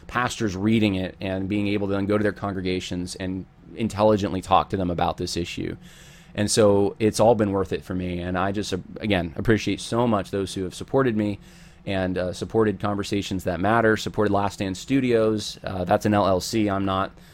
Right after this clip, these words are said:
I'm not the only one, uh, involved in that, but, uh, it is, you know, it, it, it is very much, um,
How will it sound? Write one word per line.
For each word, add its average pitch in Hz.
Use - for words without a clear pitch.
I'm 98
not 107
the 107
only 107
one, 95
uh, 92
involved 101
in 92
that, 101
but, 95
uh, 104
it 98
is, 101
you 90
know, 92
it, 82
it, 90
it 98
is 98
very 113
much, 104
um, 90